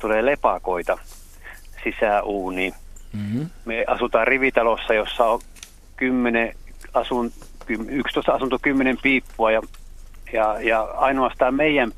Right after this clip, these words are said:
Speaker 1: piippuun ja sitä kautta uuniin sieltä häkäpelli pienestä kulmasta, niin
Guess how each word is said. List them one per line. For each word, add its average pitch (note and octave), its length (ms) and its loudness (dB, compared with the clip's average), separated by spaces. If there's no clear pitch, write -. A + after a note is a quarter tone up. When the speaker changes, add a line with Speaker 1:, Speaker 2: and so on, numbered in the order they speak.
Speaker 1:
piippuun A2+ 500 0
ja G2+ 140 -2
sitä A2+ 180 0
kautta A2 340 2
uuniin G#2+ 760 0
sieltä G#2 240 2
häkäpelli G#2+ 720 0
pienestä A2+ 460 -2
kulmasta, A#2 580 0
niin A2+ 180 -2